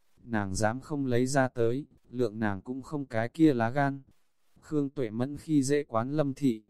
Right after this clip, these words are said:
một chút cũng chưa đem nàng để vào mắt. Lâm Uyển Uyển người ở phòng bếp không sai, thượng phòng truyền đến lúc cao lúc thấp nói chuyện với nhau thanh, một tia không rơi toàn vào nàng lỗ tai,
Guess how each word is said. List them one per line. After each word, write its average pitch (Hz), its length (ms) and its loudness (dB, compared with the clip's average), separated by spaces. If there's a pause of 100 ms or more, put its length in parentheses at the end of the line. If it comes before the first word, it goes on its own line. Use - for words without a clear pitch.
(140)
một 113 280 -8
chút 175 220 0
cũng 135 180 -8
chưa 147 180 2
đem 139 260 2
nàng 104 240 0
để 95 160 0
vào 101 220 0
mắt. 123 240 2 (480)
Lâm 143 300 0
Uyển 95 240 2
Uyển 98 240 -2
người 107 200 0
ở 101 180 -4
phòng 104 300 -4
bếp 165 200 0
không 147 240 -6
sai, 143 440 2 (260)
thượng 117 240 -2
phòng 104 320 -4
truyền 98 260 0
đến 110 160 0
lúc 180 280 2
cao 151 200 2
lúc 170 220 2
thấp - 180 -2
nói 123 260 -2
chuyện 110 280 -2
với 113 160 0
nhau 139 280 0
thanh, 139 300 0 (240)
một 113 280 -8
tia 151 160 2
không 143 260 -6
rơi 139 220 0
toàn 101 300 -2
vào 101 200 0
nàng 101 300 -2
lỗ 127 180 -2
tai, 147 400 0